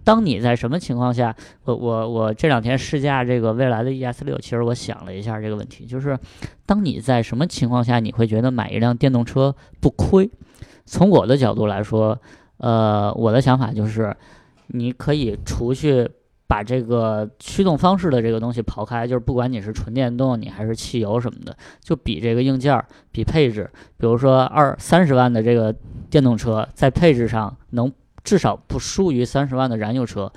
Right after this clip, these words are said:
或者在车身尺寸、在这些硬件儿层面的东西上不输于这个三十万的燃油车，这个我觉得你买它可能就至少是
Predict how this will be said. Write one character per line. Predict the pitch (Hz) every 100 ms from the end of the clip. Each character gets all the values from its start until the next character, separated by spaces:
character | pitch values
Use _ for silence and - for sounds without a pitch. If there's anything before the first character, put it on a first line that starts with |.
| - - -
或 | 127
者 |
在 | 127
车 | 123 143
身 | 135 139
尺 | - 101
寸、 | - 127
在 | 113 127 120
这 | 123
些 | 127 123 120 - - -
硬 | 185 139
件 | 135
儿 | 123
层 | 120 117
面 | 117 120
的 | 113
东 | 120
西 | 120
上 | 113 113
不 | 117
输 | 135 - 175
于 | 135 113
这 | 113
个 | 107 104 -
三 | - - 135
十 |
万 | 139
的 | 127
燃 | 104 113
油 | 143
车， | 113 110 -
这 | 185
个 | 135
我 | 107
觉 | 104 101
得 | 113 110 - - -
你 | 131 143
买 | 147 104
它 | 120 135
可 | 127 113
能 | 107 123
就 | 131
至 | 143 147
少 | 110
是 | -